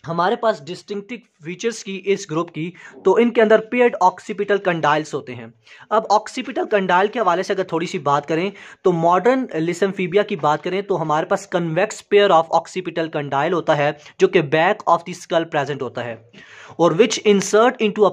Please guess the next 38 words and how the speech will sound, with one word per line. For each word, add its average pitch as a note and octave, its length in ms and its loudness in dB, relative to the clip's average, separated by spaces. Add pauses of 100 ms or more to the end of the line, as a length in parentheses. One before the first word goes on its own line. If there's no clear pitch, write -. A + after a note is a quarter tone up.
(100)
pair A#3 140 6
of F#3 160 4 (160)
articular G#3+ 440 -2 (100)
facets E3 340 -4 (120)
on E3 140 0
the D#3+ 100 -6 (120)
first G3+ 260 2
vertebrae D#3 560 -2 (280)
allowing E3+ 460 2
the D#3 160 -6
head D#3+ 200 -2 (120)
to D#3+ 140 -2
move E3+ 140 -2 (120)
up D3+ 140 0
and C#3+ 140 -2
down। B2+ 240 -2 (480)
यानी G3 200 4
ये A#3+ 200 2
जो D4+ 120 2
हमारे G#3 300 4
पास A3+ 280 -2
पेयर्ड A#3 380 2
occipital G3 540 -2
कंडाइल्स D#3+ 540 2
होते C#3+ 180 -2
हैं D#3+ 340 -2 (320)
ये F#3+ 160 2
हमारे F#3 320 2
पास F#3+ 340 -2
स्कल F#3 380 0
की G3+ 140 -4
बैक D3 300 -2
साइड G3 240 -2
के G#3+ 60 -4
ऊपर A3 120 2
प्रेजेंट G#3 380 0
होते F3 220 -2
हैं E3 240 -6